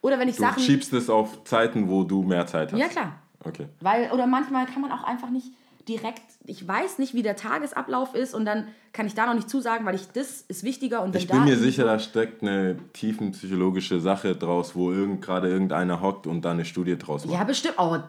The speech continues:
Speaker 1: das
Speaker 2: Weil
Speaker 1: wär so
Speaker 2: es,
Speaker 1: geil.
Speaker 2: es gibt so viele zwischenmenschliche
Speaker 1: Ja,
Speaker 2: Sachen.
Speaker 1: auf jeden Fall.
Speaker 2: Ich meine, das schweift jetzt eh ab, aber wir sind ja eh immer fett am Abschweifen.
Speaker 1: <laughs> Voll.
Speaker 2: Ähm, auch dieses Ding, wenn du jemanden siehst, Hallo sagst
Speaker 1: Mhm.
Speaker 2: und dann, gerade,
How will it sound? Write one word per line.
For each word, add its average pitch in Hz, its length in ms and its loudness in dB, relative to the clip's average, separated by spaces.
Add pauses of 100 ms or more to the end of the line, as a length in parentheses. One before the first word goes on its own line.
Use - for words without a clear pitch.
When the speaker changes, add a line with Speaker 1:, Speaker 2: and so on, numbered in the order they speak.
(280)
Speaker 1:
das 175 120 2
Speaker 2:
Weil 196 180 6
Speaker 1:
wär 175 180 2
so 170 220 -2
Speaker 2:
es, 165 60 -4
Speaker 1:
geil. 170 140 4
Speaker 2:
es 170 60 2
gibt 151 140 2
so 151 140 8
viele 143 280 4
zwischenmenschliche 131 720 2
Speaker 1:
Ja, 107 40 2
Speaker 2:
Sachen. 127 340 2
Speaker 1:
auf 175 140 0
jeden 175 240 -2
Fall. 147 140 -2
Speaker 2:
Ich 113 60 4
meine, 120 120 6
das 117 80 2
schweift 123 300 4
jetzt 117 160 2
eh 123 120 8
ab, 104 120 4
aber 92 200 2
wir 101 120 2
sind 101 140 2
ja 98 140 4
eh 95 300 4
immer 87 220 2
fett 85 260 0
am 82 120 0
Abschweifen. 85 580 0
Speaker 1:
<laughs> 180 60 -4
Voll. 208 260 2 (140)
Speaker 2:
Ähm, 90 400 4 (300)
auch 110 180 6
dieses 113 360 0
Ding, 127 180 6
wenn 117 120 4
du 110 60 4
jemanden 110 340 4
siehst, 139 400 2 (100)
Hallo 131 300 4
sagst 160 400 2
Speaker 1:
Mhm. 202 140 -6 (300)
Speaker 2:
und 107 220 4
dann, 123 380 2 (300)
gerade, 123 400 4